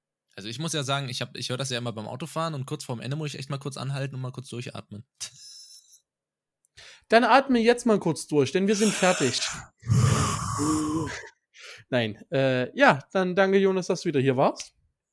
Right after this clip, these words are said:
Speaker 1: Es war mir
Speaker 2: Hoffen-
Speaker 1: ein, es war mir ein Pläsier, mal wieder hier mit dir zu sitzen.
Speaker 2: Solltet ihr noch irgendwelche Diskussionen, Kommentare oder sonst irgendwas haben, Meinungen zu den Xbox-Spielen, gerne podcast at letsgetlive punkt de oder schreibt's direkt auf unsere Homepage, äh,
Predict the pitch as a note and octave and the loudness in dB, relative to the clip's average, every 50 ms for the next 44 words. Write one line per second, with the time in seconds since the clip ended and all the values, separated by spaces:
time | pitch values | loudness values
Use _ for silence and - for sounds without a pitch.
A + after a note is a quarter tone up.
0 | _ _ - B2+ - A2 B2 C3 C#3 C3+ B2+ G#2+ G#2+ A2+ A#2 B2+ A2 A2+ A#2 G#2+ | _ _ -14 -10 -6 -2 -2 0 0 2 0 0 0 -2 -4 -4 -6 -8 -8 -6
1 | A#2 B2 C3+ C3+ A2 A#2+ B2+ - A2 A2+ G#2+ G#2 G2 A2+ A#2 A2+ G#2+ G2 F#2 F#2+ | -4 -4 -2 -2 -2 -2 -4 -4 -4 -6 -6 -6 -6 -6 -4 -4 -4 -6 -6 -6
2 | F#2+ G2 F#2 F#2 G2 F#2 F#2 F2+ - F#2 F2 - - F#2 F2 G2 - - - - | -6 -8 -8 -8 -8 -10 -10 -10 -12 -12 -12 -12 -12 -14 -14 -16 -18 -18 -20 -20
3 | - _ _ _ _ _ _ _ - - E3 A3+ C4+ C4+ B3+ G3+ A3+ A#3 A3+ A3+ | -20 _ _ _ _ _ _ _ -6 2 6 6 6 6 6 2 0 2 2 4
4 | G#3+ G#3 A3 A3+ A#3 A3+ G#3+ G3+ G3+ G3+ F3+ F#3 A3 G#3 - G#3+ G3+ - - G#3+ | 4 6 6 6 6 6 4 2 2 0 -6 -6 -6 -6 -2 -4 -2 -2 0 2
5 | G#3+ G#3+ G#3 G3+ G#3 G3+ G3+ G3+ F#3+ G3 G3+ G3+ F#3 F#3+ F3+ F3+ E3 G3 A3 B3 | 2 2 2 2 2 2 2 4 4 4 4 4 4 2 0 0 0 0 0 0
6 | B3 - G3 F#3+ F#3+ F#3 F3 F3 - - F3+ E3+ E3+ E3+ E3 E3 D#3+ D#3 D#3 F#3 | 0 0 2 2 2 2 -2 -2 -2 0 2 4 4 4 2 0 0 2 4 4
7 | A#3 B3 B3 A3 G3 D#3 D3+ C#3+ - E3 D3+ D#3+ D#3+ G#3+ G#3 - - G#3 F#3+ - | 4 4 2 2 2 0 -2 -4 -4 -4 -4 -4 -4 -6 -8 -6 -4 -6 -4 -4
8 | - - - E3 C#3+ C3 A#2+ B2 B2 D3+ E3 F#3+ F#3+ F#3+ F#3+ F#3 - - - - | -6 -6 -4 -2 -2 -2 -2 -2 -2 0 0 0 0 0 -2 -2 -4 -4 -2 -2
9 | G#3+ G#3 - - - G#3 G3 F#3+ - - - F#3 F3+ - - D#3 D#3 E3+ F3 - | -2 -2 -2 -6 -2 -2 -2 -2 -4 -6 -6 -8 -8 -8 -8 -6 -4 -4 -4 -6
10 | - F3+ E3+ D#3 D#3+ E3 E3+ - _ _ - G3 G3 F#3 - D#3+ D#3 - D3+ D#3 | -8 -10 -8 -4 -4 -4 -4 -6 _ _ -4 -4 -4 -4 -4 -6 -6 -2 -2 0
11 | D#3+ D#3+ D#3+ D#3+ D#3+ - - - - - _ _ _ - F3 F3+ F#3+ F#3 E3 - | 0 2 0 0 -2 -6 -14 -20 -20 -20 _ _ _ 0 2 2 2 2 0 0
12 | F3+ E3 E3+ E3 - - - - D#3 D3 D#3 D#3+ - E3 C#3+ - D#3 D3 D3 C#3+ | 0 0 0 0 -4 -12 -10 -6 -6 -4 -4 -4 -6 -8 -10 -8 -8 -8 -4 -2
13 | C3 C#3 D3 D3+ D3+ D3 D3+ C#3 C#3 C3+ - - - - - C3+ C3 C3 | 0 2 2 2 0 0 0 0 0 -2 -4 -8 -12 -8 -4 -2 -2 -2